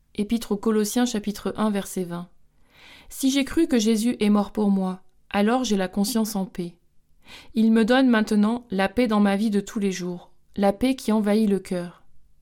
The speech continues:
Cette paix, l'avons-nous reçue, chacun individuellement, avec confiance, nous reposant sur lui, convaincus de son amour et de sa sagesse ?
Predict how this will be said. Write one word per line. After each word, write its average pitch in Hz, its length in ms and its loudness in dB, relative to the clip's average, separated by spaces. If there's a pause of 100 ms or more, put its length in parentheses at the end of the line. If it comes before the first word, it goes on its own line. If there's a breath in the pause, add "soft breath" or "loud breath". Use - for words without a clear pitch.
(760)
Cette 220 380 -2
paix, 196 380 -4 (180)
l'avons-nous 220 420 4
reçue, 220 560 0
chacun 220 380 -2
individuellement, 202 920 2
avec 196 260 -4
confiance, 254 720 -2 (460 loud breath)
nous 208 140 4
reposant 220 480 2
sur 220 220 0
lui, 247 300 0 (160)
convaincus 226 480 2
de 226 80 2
son 208 240 2
amour 220 320 4
et 208 60 -2
de 196 100 -2
sa 202 140 -2
sagesse ? 214 640 -4